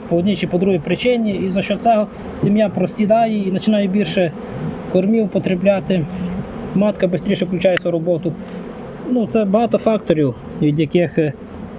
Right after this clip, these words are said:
ти не знаєш, як ліпше, ну, кому треба лишити більше кормів. Так, маточка Бакфаст. Дуже добре сіють. Ти не знаєш, по яких причинах, кому треба лишати скільки кормів. Тому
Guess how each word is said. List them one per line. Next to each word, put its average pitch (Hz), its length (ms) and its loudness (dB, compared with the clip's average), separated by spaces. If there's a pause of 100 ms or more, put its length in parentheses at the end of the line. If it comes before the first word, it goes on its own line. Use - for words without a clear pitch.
(580)
ти 190 120 4
не 170 120 0
знаєш, 180 400 0
як 147 160 -2
ліпше, 139 460 0 (260)
ну, 156 200 2 (160)
кому 180 240 2
треба 165 200 0
лишити 151 280 0
більше 185 320 0
кормів. 170 380 0 (680)
Так, 143 180 0
маточка 160 480 0
Бакфаст. 208 460 0 (1400)
Дуже 147 240 0
добре 131 300 0
сіють. 196 340 0 (1500)
Ти 208 120 4
не 196 100 2
знаєш, 208 260 0
по 170 140 -2
яких 165 220 -2
причинах, 170 400 0 (100)
кому 180 260 0
треба 170 200 2
лишати 151 300 0
скільки 160 280 -2
кормів. 151 400 2
Тому 247 340 4